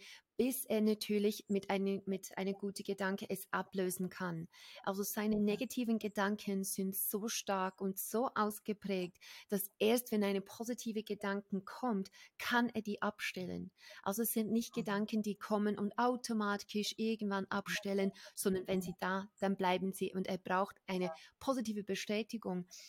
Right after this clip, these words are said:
Speaker 1: Also für mich war es ein
Speaker 2: Ja.
Speaker 1: bisschen so, als hätte er seine eigene Verarbeitungsmechanismus nicht gefunden. Und das war schon immer
Speaker 2: Mhm.
Speaker 1: so. Und dann brauchte dann
Speaker 2: Mhm.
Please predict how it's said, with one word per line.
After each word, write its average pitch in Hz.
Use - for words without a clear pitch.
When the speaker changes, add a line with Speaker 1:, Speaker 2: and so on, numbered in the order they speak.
Speaker 1:
Also 208
für 226
mich 277
war 226
es 220
ein 214
Speaker 2:
Ja. -
Speaker 1:
bisschen 214
so, 202
als 190
hätte 208
er 196
seine 202
eigene 202
Verarbeitungsmechanismus 202
nicht 185
gefunden. 180
Und 185
das 208
war 220
schon 208
immer 214
Speaker 2:
Mhm. -
Speaker 1:
so. 170
Und 208
dann 220
brauchte 214
dann 196
Speaker 2:
Mhm. 175